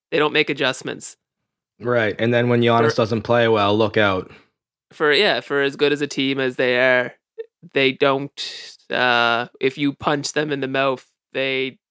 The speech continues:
Speaker 1: kinda just get back up and do whatever they were doing beforehand.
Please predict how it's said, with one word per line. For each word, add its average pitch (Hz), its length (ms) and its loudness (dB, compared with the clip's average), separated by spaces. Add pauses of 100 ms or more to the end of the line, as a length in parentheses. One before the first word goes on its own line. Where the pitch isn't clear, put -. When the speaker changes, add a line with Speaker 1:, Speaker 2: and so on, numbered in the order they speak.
(100)
Speaker 1:
kinda 143 300 -2
just 135 240 -8
get 151 180 -4
back 135 240 -2
up 127 240 -2
and 127 380 -2
do 135 160 -4
whatever 135 720 -2 (100)
they 143 140 -2
were 143 80 -2
doing 135 500 -2 (600)
beforehand. 160 580 -2